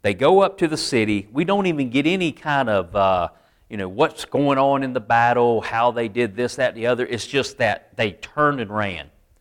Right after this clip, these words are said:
and got whipped. Ran in fear, and thirty, I think it was thirty-six men died. Thirty and six men. And they got chased.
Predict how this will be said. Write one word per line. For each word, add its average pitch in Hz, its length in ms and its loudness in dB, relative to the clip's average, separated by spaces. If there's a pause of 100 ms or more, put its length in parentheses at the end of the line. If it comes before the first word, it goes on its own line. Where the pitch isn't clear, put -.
(640)
and 104 100 -10
got 104 220 -2
whipped. - 460 -6 (540)
Ran 143 300 2
in 185 160 0
fear, 135 420 2
and 101 240 -6
thirty, 139 440 0 (120)
I 113 60 -16
think 135 120 -10
it 107 40 -10
was 95 120 -12
thirty-six 147 640 -2
men 110 600 -2
died. 87 440 2 (2000)
Thirty 139 260 4
and 131 120 -2
six - 280 -2
men. 90 300 -4 (840)
And 98 240 -6
they 95 60 -2
got 92 180 -2
chased. - 640 -4